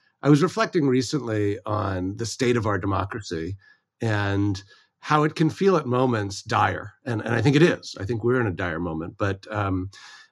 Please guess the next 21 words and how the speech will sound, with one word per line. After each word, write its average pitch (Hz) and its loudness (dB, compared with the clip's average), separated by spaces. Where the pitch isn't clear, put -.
I 147 4
think 233 6
it's - -2
a 175 2
little 170 4
bit 139 0
like 123 -2
the 123 -4
wildfires 107 0
out 101 -4
west, 110 -6
which 123 -6
is 113 -2
sometimes 160 2
the 127 0
winds 127 2
blow 113 0
in 117 2
a 110 0
direction 110 0
that 104 -2